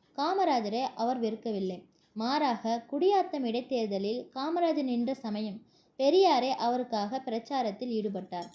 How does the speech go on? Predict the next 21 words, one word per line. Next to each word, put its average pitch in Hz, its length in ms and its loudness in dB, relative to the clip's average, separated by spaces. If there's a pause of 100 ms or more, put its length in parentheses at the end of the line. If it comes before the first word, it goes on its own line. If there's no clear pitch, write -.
(400)
காமராஜர் 285 840 2
தமிழக 330 460 0
முதலமைச்சராக 254 720 -2
பதவி 269 400 0
வகித்து 240 360 -2
கொண்டிருக்கும் 202 720 -4 (220)
இந்த 294 300 0
காலத்தில், 262 680 -2
தமிழகம் 311 500 2
இந்தியாவின் 269 460 0
மற்ற 226 320 -2
மாநிலங்களுக்கு 254 680 -2
முன்னோடியாக 254 640 -2
திகழ்கிறது. 202 680 -4 (440)
கல்வியிலும் 311 680 2
தொழில்துறையிலும் 277 760 2
மற்ற 247 320 -2
மாநிலங்கள் 240 800 -2
தமிழகத்தை 269 560 -2
பின்பற்ற 233 480 -4
வேண்டும் 202 320 -4